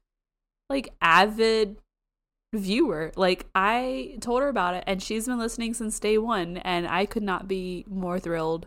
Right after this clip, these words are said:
to know that she was willing to do this. Like, she's a sweet angel. I absolutely adore her.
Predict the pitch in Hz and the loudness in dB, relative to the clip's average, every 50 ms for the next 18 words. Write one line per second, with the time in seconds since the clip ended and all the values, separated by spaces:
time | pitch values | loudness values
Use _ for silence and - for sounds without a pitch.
0 | - _ - - 190 185 175 165 156 156 160 160 160 - - - - 170 165 160 | -12 _ -4 -2 -2 0 0 0 0 0 -2 -2 -4 -4 -4 -4 -4 -4 -4 -2
1 | 160 156 151 156 156 - 160 - 147 143 131 139 - - 165 165 - - - 190 | -2 -4 -4 -4 -6 -8 -10 -10 -10 -8 -8 -8 -6 -6 -6 -6 -6 -6 -4 -4
2 | 185 180 180 185 185 185 - - - _ _ _ _ _ _ _ - 190 - - | -4 -4 -4 -6 -6 -8 -10 -10 -14 _ _ _ _ _ _ _ -6 -4 -4 -2
3 | - 208 202 - - 170 170 160 170 160 156 165 165 - - - 160 160 - - | -2 -2 -2 -2 -4 -4 -4 -2 -2 -2 -2 -4 -6 -8 -8 -6 -6 -6 -4 -4
4 | 160 165 165 - 175 - - 180 175 170 160 156 156 156 151 151 151 156 | -4 -2 -2 -4 -4 -4 -2 -2 -2 -2 -2 -2 -4 -4 -4 -4 -6 -8